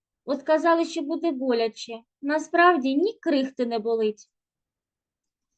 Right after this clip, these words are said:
Але, бачачи неймовірну мужність Гонти під час перенесення тортур, російський генерал наказав відтяти голову йому на третій день і не чекати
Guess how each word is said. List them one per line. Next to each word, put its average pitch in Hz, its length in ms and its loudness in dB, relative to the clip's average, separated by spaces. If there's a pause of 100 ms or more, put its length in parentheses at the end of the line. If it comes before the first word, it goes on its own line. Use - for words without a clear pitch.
(540)
Але, 262 240 2
бачачи 311 520 0
неймовірну 285 600 0
мужність 285 600 -4
Гонти 254 400 -6
під 247 200 -10
час 262 200 -4
перенесення 254 680 -4
тортур, 330 560 -4 (360)
російський 339 580 0
генерал 320 480 0
наказав 294 640 -2
відтяти 294 640 -2
голову 285 480 -4
йому 247 380 -6 (420)
на 233 140 0
третій 311 580 2
день 269 440 2
і 262 160 0
не 247 140 2
чекати 294 840 -2